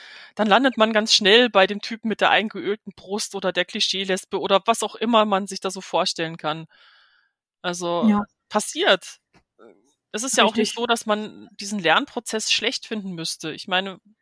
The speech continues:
Speaker 1: viele Charakterkonzepte, die ich zu Anfang meiner R-P-Karriere gespielt habe, die würde ich heute so nicht mehr anschauen, weil ich mir denke so,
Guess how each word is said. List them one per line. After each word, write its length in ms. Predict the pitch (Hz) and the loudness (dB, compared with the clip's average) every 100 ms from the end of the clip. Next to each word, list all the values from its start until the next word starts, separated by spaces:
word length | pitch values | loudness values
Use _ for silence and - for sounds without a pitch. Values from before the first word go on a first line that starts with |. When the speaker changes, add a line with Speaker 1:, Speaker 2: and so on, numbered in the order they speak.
| _ | _
Speaker 1:
viele 280 | - 226 220 | -8 -6 0
Charakterkonzepte, 880 | 190 202 - 214 220 220 - 214 208 | 0 0 -4 -6 -2 -4 -4 -10 -10
die 140 | 202 | -12
ich 140 | 208 | -12
zu 200 | - 208 | -10 -6
Anfang 340 | - 247 220 202 | -4 -4 -4 -2
meiner 260 | 185 190 | -2 -2
R-P-Karriere 680 | 170 - 220 - 185 180 190 | -2 -4 -10 -4 -4 -4 -6
gespielt 480 | 185 185 - 240 294 | -6 -8 -4 -6 0
habe, 240 | 196 196 202 | 2 2 0
die 120 | 180 | -12
würde 120 | 190 | -10
ich 80 | - | -4
heute 160 | 208 | -4
so 120 | - 196 196 | -4 -14 -12
nicht 200 | 233 247 | -8 -2
mehr 120 | 196 | 0
anschauen, 420 | 302 - 190 190 | 0 0 0 0
weil 80 | 190 | -4
ich 100 | 208 | -8
mir 60 | |
denke 240 | 190 202 | -10 -10
so, 120 | 208 | -12